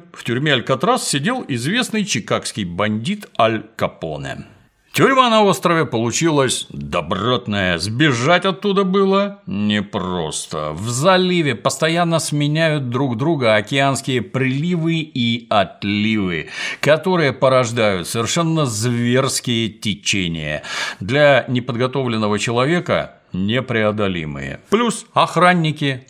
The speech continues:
специально распространяли слухи, что они ловят акул и отрезают им на пузе один плавник, после чего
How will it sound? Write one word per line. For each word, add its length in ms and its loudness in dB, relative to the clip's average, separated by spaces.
специально 640 0
распространяли 840 -2
слухи, 640 0
что 200 -4
они 160 -2
ловят 600 0
акул 800 4
и 100 0
отрезают 840 0
им 160 0
на 100 2
пузе 640 -6
один 480 -2
плавник, 760 -6
после 320 -4
чего 540 -2